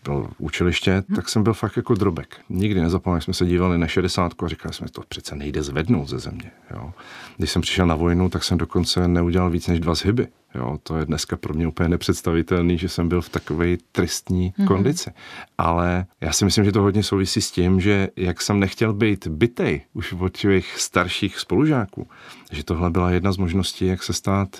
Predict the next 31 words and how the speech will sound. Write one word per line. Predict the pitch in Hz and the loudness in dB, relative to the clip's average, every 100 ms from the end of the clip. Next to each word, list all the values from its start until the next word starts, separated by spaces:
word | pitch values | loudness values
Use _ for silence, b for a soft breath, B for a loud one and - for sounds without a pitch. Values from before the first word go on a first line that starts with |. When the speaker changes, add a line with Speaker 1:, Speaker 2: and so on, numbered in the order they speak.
| - | -6
Speaker 1:
někým. | 101 95 - - - - - | 0 0 -2 -10 -12 -20 -8
Speaker 2:
Mhm. | 202 165 165 151 - - | -4 -2 -2 -6 -10 -8
Speaker 1:
Jo, | 80 90 | -2 0
že | 90 90 | 0 -2
jsem | - 95 | 0 -2
počítal | - 87 - - 98 | -2 -2 -2 0 0
s | 92 | 0
tím, | - 90 90 | 0 2 2
že | |
když | 92 82 | 2 0
půjdu | - 98 98 90 | -2 0 2 0
k | |
řidičům, | 82 73 82 - 85 92 110 123 - | 0 -2 -4 0 2 4 2 -2 -12
tak | - 80 | -10 -6
se | 95 | -2
naučím | 90 95 98 | 0 0 0
řídit | 92 101 | 0 0
auto, | 92 85 101 | 0 0 2
ale | 101 101 | 2 2
ne | 101 | 2
se | 95 - | -2 -4
ubránit. | 101 98 95 76 - _ B B B | 0 2 2 0 -6 _ B B B
Když | 76 | -8
tu | 90 | -6
u | |
těch | 85 - | -4 -4
Paragánů, | - 90 92 92 95 98 98 | -2 0 2 0 2 0 -2
tam | 98 92 | -2 -2
to | 87 | -4
tak | 101 95 - | -8 -8 -8
jako | 92 110 101 | -6 -4 -4